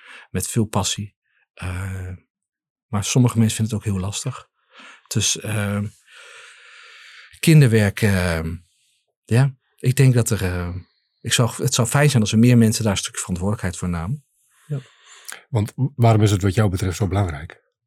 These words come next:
Speaker 1: want kinderen zijn onderdeel van de kerk.
Speaker 2: Ja.
Speaker 1: Ehm, kerk zou, ehm, geschikt moeten zijn,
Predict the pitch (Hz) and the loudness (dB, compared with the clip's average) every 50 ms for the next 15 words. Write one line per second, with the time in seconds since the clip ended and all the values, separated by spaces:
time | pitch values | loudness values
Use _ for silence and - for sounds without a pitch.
0 | _ _ _ _ _ - _ _ _ _ _ _ _ _ _ _ - 143 131 - | _ _ _ _ _ -20 _ _ _ _ _ _ _ _ _ _ 2 2 2 2
1 | - 156 151 151 135 113 127 120 127 135 135 120 123 123 113 - 117 104 - - | 4 4 4 6 6 6 4 6 6 6 8 8 6 4 4 4 4 2 2 0
2 | 123 123 160 185 - - _ _ _ _ _ _ _ _ - 87 85 101 110 104 | -2 -2 -2 -6 -10 -14 _ _ _ _ _ _ _ _ -8 -4 -2 0 0 2
3 | 98 98 95 95 95 92 95 95 95 95 95 95 92 92 - _ _ _ _ _ | 2 0 0 0 -2 -2 -2 -4 -4 -4 -6 -6 -8 -8 -14 _ _ _ _ _
4 | _ _ - - _ _ _ _ _ _ _ _ _ _ _ _ _ _ _ _ | _ _ -20 -20 _ _ _ _ _ _ _ _ _ _ _ _ _ _ _ _
5 | _ _ _ _ _ _ _ _ _ _ _ _ _ _ _ _ _ _ - 147 | _ _ _ _ _ _ _ _ _ _ _ _ _ _ _ _ _ _ 2 4
6 | 156 160 143 - - - 131 120 117 117 113 - 110 107 104 101 101 101 98 104 | 4 4 2 2 0 2 2 4 4 4 2 0 -2 -2 0 0 0 0 0 -2
7 | 104 101 101 101 - _ _ _ _ _ _ _ _ _ _ _ _ _ _ _ | -2 -2 -4 -6 -8 _ _ _ _ _ _ _ _ _ _ _ _ _ _ _
8 | _ _ _ _ _ _ _ - - 123 - - - 170 165 - - 131 117 - | _ _ _ _ _ _ _ -4 -2 0 0 2 0 0 -2 0 0 0 0 2
9 | 110 - - 107 110 131 160 202 196 - | 0 2 2 2 4 4 2 2 0 -4